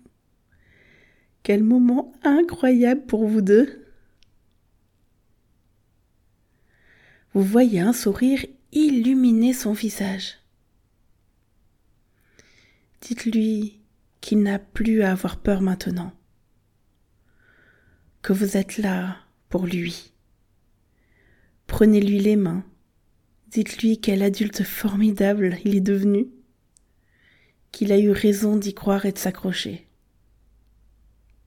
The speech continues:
Serrez-le dans vos bras. Et je vous laisse un moment,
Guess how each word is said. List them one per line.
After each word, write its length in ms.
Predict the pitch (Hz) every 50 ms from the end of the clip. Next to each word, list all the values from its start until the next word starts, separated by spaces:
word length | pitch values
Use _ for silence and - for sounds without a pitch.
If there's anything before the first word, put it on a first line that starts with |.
| _ _ _ _ _ _ _ _ _ _ _ _ _
Serrez-le 560 | - - - - 214 - 226 214 190 208 208
dans 140 | 196 190 180
vos 180 | 180 185 185
bras. 420 | 180 - 180 175 190 180 185 - - _ _ _ _ _ _ _ _ _ _ _ _ _ _ _ _ _ _ _ _ _ _ _ _ _ _ _ _ _ _ _ _ _ _ _ _ _ _ _ _ _ _ _ _ _ - - - _ _ _ _ _ _ -
Et 300 | 226 208 202 202 202 202
je 120 | 196 202
vous 140 | 208 196 214
laisse 320 | 208 208 202 202 202 - -
un 80 | 208
moment, 580 | 214 214 214 214 208 208 202 202 202 208 208